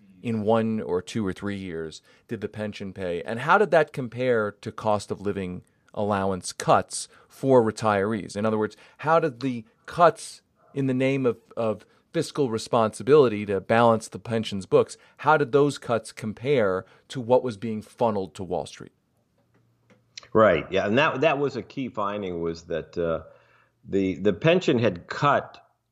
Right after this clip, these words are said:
Speaker 2: the cost of living adjustments paid to, cost of living adjustments that had been promised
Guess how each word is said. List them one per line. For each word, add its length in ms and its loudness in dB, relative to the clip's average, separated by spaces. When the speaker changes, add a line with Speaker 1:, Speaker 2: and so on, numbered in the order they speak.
Speaker 2:
the 100 -4
cost 420 -2
of 120 -6
living 320 -2
adjustments 800 -6
paid 360 2
to, 440 -2
cost 280 -2
of 80 -4
living 220 2
adjustments 380 -2
that 100 0
had 80 -6
been 140 -2
promised 580 0